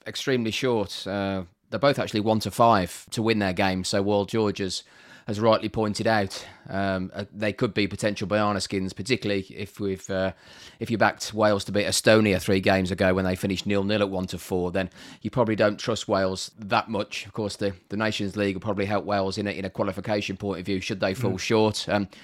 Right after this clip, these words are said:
Speaker 1: to get through the first World Cup since nineteen fifty-eight. Yes, Dan, when I was a lad, um, I'm sure that'll, uh, that'll be great for the Wales public. And, and Gareth Bale, like George mentioned, scoring that all-important goal. Of course, we're looking at his hundredth cap.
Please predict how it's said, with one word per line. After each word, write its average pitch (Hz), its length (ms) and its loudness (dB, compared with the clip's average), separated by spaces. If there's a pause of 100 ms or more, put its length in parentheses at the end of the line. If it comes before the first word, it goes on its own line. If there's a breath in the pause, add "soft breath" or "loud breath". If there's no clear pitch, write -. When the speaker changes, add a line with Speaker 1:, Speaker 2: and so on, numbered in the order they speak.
(240 loud breath)
Speaker 1:
to 117 100 -8
get 113 180 -2
through 104 100 -6
the 98 80 -4
first 101 320 -2
World 101 220 -4
Cup 98 180 -4
since 98 220 -8
nineteen 92 240 0
fifty-eight. 104 680 2
Yes, 110 380 2
Dan, 107 340 2
when 101 120 2
I 101 80 4
was 98 160 0
a 92 40 0
lad, 101 300 2 (560 soft breath)
um, 98 380 -4
I'm 98 160 -6
sure 104 280 -2
that'll, 98 420 -4
uh, 98 200 -2 (220 loud breath)
that'll - 140 -6
be 101 80 -6
great 101 240 2
for - 80 -20
the 104 80 -2
Wales 101 300 0
public. 110 300 -4
And, 143 120 4
and 143 140 0
Gareth 151 300 4
Bale, 147 240 8
like 143 200 4
George 143 240 2
mentioned, 135 520 -2 (100)
scoring 135 300 -2
that 131 80 2
all-important 135 640 2
goal. 143 200 4
Of 113 60 0
course, 107 240 -2
we're 117 60 0
looking 117 200 0
at 107 60 2
his 101 100 0
hundredth 113 320 -2
cap. 123 300 0